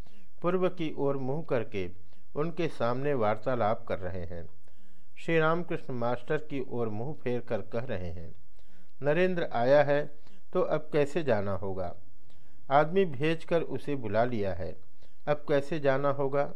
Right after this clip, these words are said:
तुम क्या कहते हो मास्टर? जैसे आपकी आज्ञा, चाहे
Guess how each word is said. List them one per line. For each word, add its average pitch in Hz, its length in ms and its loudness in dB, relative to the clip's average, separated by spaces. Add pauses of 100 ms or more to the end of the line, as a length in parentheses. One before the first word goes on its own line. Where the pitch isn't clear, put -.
(500)
तुम 175 140 0
क्या 151 220 2
कहते 101 380 0
हो 87 220 -2 (680)
मास्टर? 98 480 -2 (480)
जैसे 170 460 2
आपकी 123 460 0
आज्ञा, 101 440 0 (880)
चाहे 165 380 4